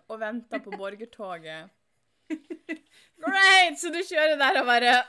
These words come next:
Speaker 1: mm, <laughs> sorry! Excuse me! Nytt,
Speaker 2: Det
Speaker 1: nytt.
Speaker 2: ble ikke noe parade i år. Her kommer jeg. Nytt, nytt, motherfucker.
Speaker 1: Please!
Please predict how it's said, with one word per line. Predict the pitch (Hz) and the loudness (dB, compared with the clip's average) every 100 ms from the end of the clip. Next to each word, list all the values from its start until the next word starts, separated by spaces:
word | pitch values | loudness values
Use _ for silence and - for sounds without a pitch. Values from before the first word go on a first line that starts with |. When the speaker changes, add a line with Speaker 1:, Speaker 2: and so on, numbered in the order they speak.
| - | -6
Speaker 1:
mm, | 311 294 294 302 320 294 269 262 - - | -8 -4 -4 -4 -6 -6 -8 -8 -10 -12
<laughs> | _ - _ 494 - - 466 | _ -20 _ -20 -20 -16 0
sorry! | 330 330 311 302 302 - 294 - 262 - _ _ _ _ _ - 427 - - _ _ _ _ | 2 4 4 4 2 -2 -6 -6 -10 -10 _ _ _ _ _ -10 -10 -10 -20 _ _ _ _
Excuse | - 302 392 359 | -14 -10 -10 -6
me! | 370 349 349 285 - _ _ _ _ _ _ _ _ | 0 0 0 -6 -12 _ _ _ _ _ _ _ _
Nytt, | 330 370 - | -12 -12 -8
Speaker 2:
Det | |
Speaker 1:
nytt. | 381 262 | -6 -6
Speaker 2:
ble | 254 | -8
ikke | 254 | -12
noe | 262 269 | -14 -14
parade | 269 247 208 220 | -12 -10 -8 -8
i | |
år. | 240 254 | -10 -10
Her | 240 226 | -10 -12
kommer | 247 202 | -14 -8
jeg. | 180 175 175 | -8 -8 -10
Nytt, | 196 285 - | -10 -8 -10
nytt, | 269 320 320 | -12 -14 -14
motherfucker. | 262 277 294 285 277 370 - - | -16 -12 -10 -8 -6 -8 -8 -8
Speaker 1:
Please! | 330 330 339 - | -6 -6 -10 -12